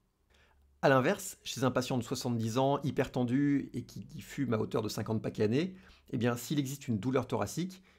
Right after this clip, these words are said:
il va y avoir plus de probabilité d'être face à un syndrome coronarien aigu en première approche. Même si là encore,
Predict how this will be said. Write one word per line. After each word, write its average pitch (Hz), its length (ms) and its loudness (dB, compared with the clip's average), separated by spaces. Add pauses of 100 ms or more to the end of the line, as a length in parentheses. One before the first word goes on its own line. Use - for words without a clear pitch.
(100)
il 113 120 -2
va 113 80 4
y 113 60 4
avoir 113 220 0
plus 160 280 -8
de 127 100 0
probabilité 120 760 0
d'être - 340 -4
face - 300 -2
à 127 60 -2
un 110 60 -4
syndrome 120 340 -4
coronarien 107 560 -2
aigu 113 360 -2 (220)
en 113 80 -6
première 123 260 -2
approche. - 400 -4 (340)
Même 117 140 0
si 113 140 -4
là 110 80 4
encore, 123 360 0